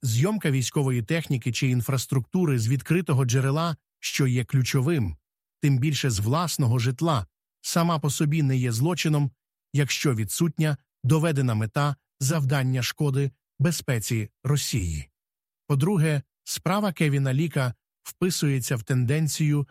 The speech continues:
розширеного тлумачення поняття "державна зрада", каже вона. Порушити кримінальну справу проти громадянина Німеччини російська влада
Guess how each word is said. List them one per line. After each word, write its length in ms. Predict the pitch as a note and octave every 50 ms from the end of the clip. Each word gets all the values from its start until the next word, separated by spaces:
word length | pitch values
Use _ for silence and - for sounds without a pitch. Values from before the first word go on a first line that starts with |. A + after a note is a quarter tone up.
| _ _ _ _ -
розширеного 840 | C3+ C#3+ C#3 - - - - - E3+ F3 E3+ D#3+ D#3 D3+ C3 C3 C#3
тлумачення 720 | - - C#3+ D3 D3 D3 D3+ C#3+ - - C#3 C#3 C3+ B2+
поняття 600 | A#2+ C#3+ C3+ C#3 D3 C#3+ C#3 - - D#3+ D3+ C#3+ C3 - _ _ _ _ _ -
"державна 800 | B2 B2 D3+ C#3 B2+ A#2 G#2+ C3+ E3+ F3 F3 D#3 D#3 D3+ C#3+ C3
зрада", 640 | A#2 B2 C3 C#3+ E3+ D#3+ C3+ G#2 F#2 D#2+ D2+ C#2 - _ _ _ _ _
каже 320 | - D3 C3 B2 A#2 B2+
вона. 400 | A2+ A2+ A2+ G#2+ F#2 D#2+ D2 - - _ _ _ _ _ _ _ _ _ _
Порушити 520 | - D#3 E3+ A3 A3+ - - D#3+ C3 D3 B2+
кримінальну 540 | - D3 C#3 C#3 C3+ C#3 C3 C3 B2+ C3+
справу 520 | B2+ - - E3+ F3+ E3+ D#3+ E3 E3 D#3 - _ _ _ _
проти 300 | - D3 D3 C3 - C#3+
громадянина 640 | A#2+ A#2 C3 B2 B2 A#2 B2+ B2+ C3 C#3 C3 A#2+ G#2
Німеччини 640 | F2+ G2 A2 C3+ E3 D#3+ - - D#3+ D3+ D3 D3 C3+ - _ _ _ _ _ _
російська 540 | - C3+ D3 C3+ - E3 D3+ B2+ - - B2+
влада 380 | A#2 C3+ E3 E3+ D#3+ E3 D#3